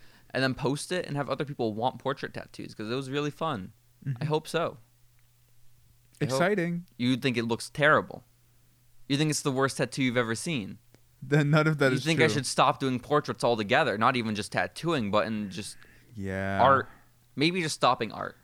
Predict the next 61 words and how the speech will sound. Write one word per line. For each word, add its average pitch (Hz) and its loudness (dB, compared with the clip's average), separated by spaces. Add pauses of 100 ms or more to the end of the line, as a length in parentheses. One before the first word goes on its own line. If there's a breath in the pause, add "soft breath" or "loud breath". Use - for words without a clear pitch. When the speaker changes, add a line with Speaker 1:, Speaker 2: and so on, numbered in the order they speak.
(120)
Speaker 2:
I've 117 -6
always 117 0
hated 98 -6
your 95 -6
portraits 95 -10
Speaker 1:
I 104 -8
Speaker 2:
the 117 0
whole 117 0
Speaker 1:
know. 120 -14
Speaker 2:
time. - -10
For 123 -6
as 123 -4
long 135 0
as 131 -2
I've 123 0
known 107 -2
you. 101 -6 (200)
Speaker 1:
I 110 -4
know, 107 0
Speaker 2:
I've 113 2
Speaker 1:
they're 101 0
not 104 4
Speaker 2:
always 127 4
Speaker 1:
good. 113 2
Speaker 2:
hated 82 -2
Speaker 1:
I 98 2
Speaker 2:
them 110 4
Speaker 1:
look 131 2
Speaker 2:
all. 104 -2
Speaker 1:
back 107 0
at 110 -2
ones 104 -4
I 101 4
was 101 0
doing 104 -4
in 95 -6
high 101 -2
school - -8
and 98 -6
I 101 -6
say, - -8
"What 107 -6
the 101 -4
fuck - -6
was 107 -6
I 113 2
doing?" 110 -6 (180)
Okay? 123 -2 (480 loud breath)
I 117 6
really 135 4
Speaker 2:
<laughs> 117 4
Speaker 1:
do. 101 0 (640 soft breath)
So, 107 2 (360)
no, 104 -2
we're 110 0
on 131 0
the 101 -4
same 95 -6
page 92 -8
there, 98 -8
Grayson. 98 -10